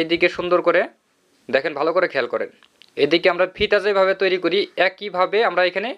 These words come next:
ফিতা তৈরি করে নেব, ঠিক আছে? এইভাবে সুন্দর করে এখানে ফিতার মাপে ধরে আমরা সেলাই করে নেব সম্পূর্ণটাই, তাহলেই ডিজাইনটা আমাদের হয়ে যাবে। তো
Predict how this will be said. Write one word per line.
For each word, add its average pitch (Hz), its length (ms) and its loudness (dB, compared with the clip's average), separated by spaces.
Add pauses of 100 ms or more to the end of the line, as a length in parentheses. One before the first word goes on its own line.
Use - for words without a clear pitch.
(140)
ফিতা 220 280 2
তৈরি 147 160 0
করে 127 140 -4
নেব, 110 100 -8 (100)
ঠিক - 160 -2
আছে? - 140 -4 (120)
এইভাবে 107 260 -4 (880)
সুন্দর 170 380 2
করে 180 160 4 (600)
এখানে 156 260 0
ফিতার 165 300 0
মাপে 175 160 -6 (100)
ধরে 160 160 0 (100)
আমরা 170 160 0 (440)
সেলাই 170 280 2
করে 160 140 4
নেব 135 100 0 (100)
সম্পূর্ণটাই, 151 540 0
তাহলেই 147 320 0 (100)
ডিজাইনটা 143 420 0
আমাদের 170 220 0 (360)
হয়ে 190 180 4
যাবে। 101 160 -2 (2500)
তো - 60 2